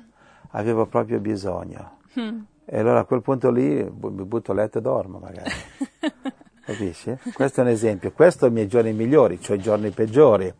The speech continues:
Speaker 2: <laughs>
Speaker 1: Dice, "Fratello Giuseppe, tu sei un superuomo." No, assolutamente no. Questo è il mio standard, ma mica ci riesco sempre.
Speaker 2: Sì.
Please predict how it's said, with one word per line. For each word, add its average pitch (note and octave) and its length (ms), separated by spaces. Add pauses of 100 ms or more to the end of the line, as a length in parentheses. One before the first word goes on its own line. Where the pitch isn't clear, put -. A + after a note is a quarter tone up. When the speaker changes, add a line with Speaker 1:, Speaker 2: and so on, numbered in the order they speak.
Speaker 2:
<laughs> A#3 340
Speaker 1:
Dice, G#2+ 220
"Fratello - 300
Giuseppe, G2 500
tu C#3 100
sei A2+ 480 (340)
un A#2+ 200
superuomo." C#3 720
No, C#3+ 420 (120)
assolutamente G2+ 640
no. C3+ 280 (360)
Questo D#3+ 340
è C#3 40
il C3 60
mio B2 180
standard, A#2+ 500
ma A2 120
mica A#2+ 260
ci G2 140
riesco F#2+ 320
sempre. - 560 (240)
Speaker 2:
Sì. G3+ 320